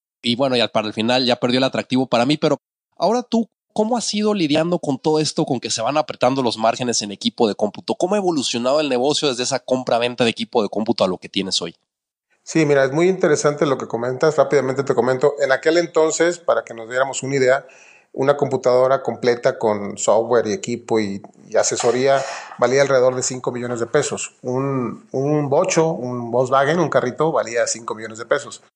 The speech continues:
Speaker 2: Le ganabas un margen más o menos del treinta por ciento a la venta. Entonces, quiere decir que con tres ventas de esas te podrías comprar un bocho. Ahora, más o menos a un paquete similar le ganas alrededor de quinientos pesos.
Speaker 1: Sí.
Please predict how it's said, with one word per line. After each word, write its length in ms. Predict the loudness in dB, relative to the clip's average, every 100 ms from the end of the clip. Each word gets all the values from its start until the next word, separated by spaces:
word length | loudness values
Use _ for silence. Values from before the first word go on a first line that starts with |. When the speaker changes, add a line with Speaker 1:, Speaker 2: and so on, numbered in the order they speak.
| _ _ _ _ -8
Speaker 2:
Le 240 | -2 2
ganabas 420 | 4 4 4 2 0
un 120 | 2
margen 280 | 2 0 0
más 220 | 0 0
o 40 |
menos 200 | -2 -2
del 160 | -4 -4
treinta 420 | -4 0 0 0
por 160 | -2 -4
ciento 380 | -4 -4 0
a 60 | 2
la 80 | 2
venta. 420 | 0 -4 -8 -8 _ _
Entonces, 300 | _ _ -6
quiere 120 | -2 -2
decir 120 | 0
que 140 | 0
con 260 | 0 -2 2
tres 240 | 2 4
ventas 340 | 2 2 2 2
de 100 | 2
esas 440 | 2 0 0 -14 _ _ _ -12
te 120 | -8
podrías 400 | -4 -2 -2 -2
comprar 340 | -6 0 0
un 120 | 2
bocho. 420 | 0 0 -2 -12 _ _ _ _ _
Ahora, 540 | 0 2 4 2 2 -2 -14 -20 _ _
más 320 | -4 0 0
o 60 | 0
menos 400 | 0 2 2 2
a 60 | -2
un 100 | -2
paquete 400 | -2 -2 -4 -6
similar 640 | -6 -6 -4 0 2 2
le 140 | 0
ganas 340 | 2 0 0 0
alrededor 500 | 0 2 2 2 2
de 440 | 0 -2 -6 -12
quinientos 540 | -8 -4 -2 0 -2 0
pesos. 500 | 2 2 0 -8 -12 _
Speaker 1:
Sí. 380 | -6 -2 2 2